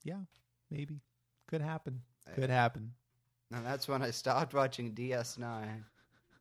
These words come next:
Speaker 1: All right, well, if you have any thoughts on either of these episodes, please leave a comment on the post for this episode of the podcast at trek about show dot com.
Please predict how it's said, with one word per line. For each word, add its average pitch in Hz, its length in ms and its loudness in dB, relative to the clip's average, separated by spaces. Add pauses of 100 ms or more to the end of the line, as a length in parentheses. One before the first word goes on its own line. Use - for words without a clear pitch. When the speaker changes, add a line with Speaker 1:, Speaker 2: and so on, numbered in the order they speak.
(880)
Speaker 1:
All 117 120 8
right, 107 180 6
well, 127 220 6
if 120 120 -4
you 151 100 6
have 156 100 4
any 135 140 6
thoughts 117 340 2
on 110 60 -2
either 104 220 -2
of 104 120 -6
these 104 160 -4
episodes, 104 480 -4
please 139 460 -6
leave 120 200 -4
a 101 80 -4
comment 139 400 -6
on 123 100 -6
the 107 60 -2
post 123 420 -4
for 117 160 -8
this 113 200 -6
episode 117 320 -4
of 104 80 -2
the 104 60 -8
podcast 110 520 -6
at 107 160 -6
trek - 240 -4
about 101 220 -4
show 104 180 -6
dot 95 220 -6
com. 110 380 -8